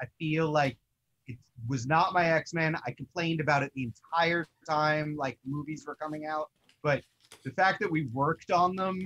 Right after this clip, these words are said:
and the <laughs> fact that they're done now makes me a little bit nostalgic for them in the same way that I am for, like, like, I ordered Jar Jar Binks. I complained about Jar Jar Binks like crazy,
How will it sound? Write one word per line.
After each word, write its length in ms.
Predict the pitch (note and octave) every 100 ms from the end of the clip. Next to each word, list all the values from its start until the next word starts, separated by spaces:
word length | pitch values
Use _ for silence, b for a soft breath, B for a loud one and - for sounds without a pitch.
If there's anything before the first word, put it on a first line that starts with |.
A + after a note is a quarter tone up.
| -
and 140 | D#3 D3+
the 60 |
<laughs> 80 | -
fact 240 | F3 D#3+ -
that 140 | E3+
they're 220 | - C#3+ - _ -
done 460 | D3 D3+ F3+ F#3+
now 480 | G3+ G#3+ A3 A#3 A#3 _ _ _
makes 300 | D3+ F3 F3+
me 120 | A#3
a 60 | G#3+
little 280 | F#3 A3 A#3+
bit 200 | A#3 -
nostalgic 760 | E3 D#3 - E3+ E3+ D#3 F3 -
for 100 | F#3
them 200 | F#3 F3+
in 100 | D#3+
the 80 | D3
same 320 | F3 E3 E3+
way 220 | E3 E3
that 120 | E3
I 120 | D#3+ D#3+
am 220 | D#3+ D#3
for, 80 | F3
like, 240 | D#3+ D#3+ - _ _ _
like, 160 | - D3+
I 140 | E3
ordered 380 | F3 G3+ G#3+ E3
Jar 220 | E3+ G3
Jar 220 | F3 G3+ F3+
Binks. 440 | G#3 B2+ - - _ -
I 120 | D3
complained 580 | - F3+ - G#3+ A#3 A#3
about 280 | A3+ G#3+ F3+
Jar 200 | G#3 G#3
Jar 220 | G#3 F#3+
Binks 280 | G3 G#3 -
like 180 | D3 -
crazy, 540 | D3+ D3 C3+ C#3+ C#3